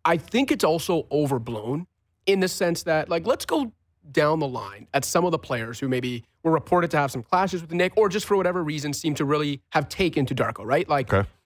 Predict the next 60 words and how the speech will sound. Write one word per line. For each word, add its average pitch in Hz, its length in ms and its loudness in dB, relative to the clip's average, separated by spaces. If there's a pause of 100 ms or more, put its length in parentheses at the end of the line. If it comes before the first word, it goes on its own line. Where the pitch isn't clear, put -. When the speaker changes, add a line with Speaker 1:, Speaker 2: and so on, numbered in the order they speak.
Speaker 1:
you 190 140 2
had 160 320 -2
Gary 208 260 0
Trent 165 340 0
on 135 220 0
Media 123 300 -4
Day 101 260 -10
talking 139 200 0
Speaker 2:
Mm-hmm. 131 80 2
Speaker 1:
about 131 140 -2
how, 131 200 -2
"Oh, 156 160 2
I've 127 100 -4
never 151 220 -2
communicated 143 760 -2
this 131 220 -2
much - 320 -4 (260)
with 147 180 0
a 117 60 2
coach," - 360 -12
right? 135 200 2 (540)
Well, 190 460 2 (420)
Gary 254 180 2
Trent's 214 240 0
having 170 200 0
a 156 80 0
really 135 380 -2
bad 110 360 -8
year. 107 80 -20 (400)
Speaker 2:
Mm-hmm. 117 160 4 (180)
Speaker 1:
Okay. 127 300 -2 (180)
You 156 160 2
had, 151 340 0
I 147 80 0
think 165 140 -2
Chris 170 220 -2
Boucher 156 480 0
said 147 200 -2
something 156 280 0
along 147 180 0
the 139 60 -4
same 160 180 0
lines, 160 180 0
and 156 80 -2
everyone 165 280 0
has 143 100 -2
said, 165 220 0
you 135 60 -2
know, 143 160 2
Speaker 2:
He 127 120 -2
said 180 160 4
it - 60 2
on 151 100 0
this 160 120 0
show. 165 340 0
Speaker 1:
Right. 285 280 0
Speaker 2:
Yeah, 147 120 4
Speaker 1:
And 165 200 0
Speaker 2:
we 131 120 2
Speaker 1:
people 156 60 4